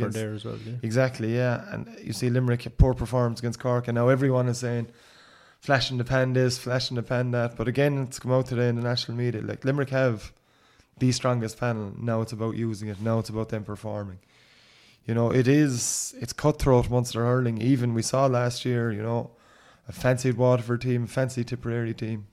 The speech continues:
Speaker 1: They were gone, you know,
Speaker 2: Yeah.
Speaker 1: and the summer's over, you know, you've played <laughs> your four games, that's it, you're gone.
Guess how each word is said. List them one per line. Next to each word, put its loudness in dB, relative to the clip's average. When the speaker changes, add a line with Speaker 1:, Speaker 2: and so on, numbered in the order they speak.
Speaker 1:
They -4
were -4
gone, -2
you -8
know, -2
Speaker 2:
Yeah. -2
Speaker 1:
and -8
the -6
summer's 0
over, 2
you -4
know, -2
you've -2
played 0
<laughs> -6
your -
four 0
games, 0
that's -2
it, -4
you're -8
gone. -2